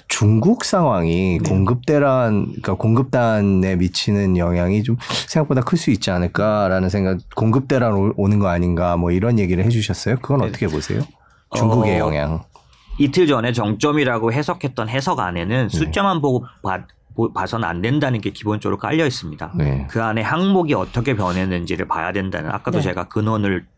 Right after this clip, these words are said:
Speaker 2: 따로 봐야 되고
Speaker 3: 그렇죠.
Speaker 2: 근원 안에서 주택은 쉽게 꺼지는 쪽이 아니니까 지난, 지난번, 지난달에는 근원 안에서도 근원이 영점오가 늘었는데 그중에 영점이가 주택이었어요.
Speaker 1: 음.
Speaker 2: 그러니까 그건 요번에도 살아있었거든요.
Speaker 3: 음.
Speaker 2: 그러니까 사실 나머지를 본 거잖아요.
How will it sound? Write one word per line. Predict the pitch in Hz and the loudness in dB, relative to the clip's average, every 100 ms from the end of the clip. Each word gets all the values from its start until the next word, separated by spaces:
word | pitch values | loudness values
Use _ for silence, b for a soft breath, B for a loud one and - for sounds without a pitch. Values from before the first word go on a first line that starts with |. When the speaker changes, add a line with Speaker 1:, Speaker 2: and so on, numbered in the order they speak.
| - | -4
Speaker 2:
따로 | 135 135 | -2 0
봐야 | 92 80 82 | -2 -4 -4
되고 | 165 175 | -4 0
Speaker 3:
그렇죠. | 160 175 180 B - | 0 -2 -8 B -6
Speaker 2:
근원 | 143 120 131 | -2 0 0
안에서 | 107 101 98 143 196 B B | 0 -2 -2 -2 -2 B B
주택은 | - 123 143 135 127 | -6 -4 0 0 0
쉽게 | 151 165 | 0 -2
꺼지는 | 151 156 139 123 | -2 0 0 0
쪽이 | 110 104 | 0 0
아니니까 | 90 90 92 117 104 | -2 -6 -4 -4 -4
지난, | - 110 143 143 123 | -4 -2 0 0 0
지난번, | - 131 160 143 120 | 0 0 0 0 -2
지난달에는 | 120 143 165 131 104 131 120 | -2 -2 0 -2 0 0 0
근원 | - 120 170 | 0 2 2
안에서도 | 135 104 95 92 143 127 87 B B B | 0 -2 -2 -2 0 0 -2 B B B
근원이 | - 135 165 156 123 | 0 2 4 2 2
영점오가 | 101 110 170 110 98 147 | 0 0 0 2 2 2
늘었는데 | 135 101 95 104 | 0 0 -2 -2
그중에 | - 113 135 | -2 0 0
영점이가 | 95 101 160 143 98 120 147 131 123 | 0 0 0 0 2 2 2 2 -2
주택이었어요. | - - 185 127 - 82 82 | -6 -4 -2 0 -4 -6 -2
Speaker 1:
음. | 95 80 78 62 B B - | 0 2 0 -2 B B -6
Speaker 2:
그러니까 | 147 165 185 | -2 0 0
그건 | 151 131 135 | 0 2 2
요번에도 | 107 123 165 | 2 2 2
살아있었거든요. | 139 175 185 - 107 - 85 78 98 113 | 2 2 0 0 -2 -2 -4 -4 -6 -4
Speaker 3:
음. | 110 | -4
Speaker 2:
그러니까 | 135 131 127 123 | -2 0 0 -2
사실 | 120 120 120 | -4 -2 0
나머지를 | 87 104 170 165 131 | 0 2 2 2 2
본 | 98 | 0
거잖아요. | 90 87 85 104 180 | -2 -2 -2 -2 -2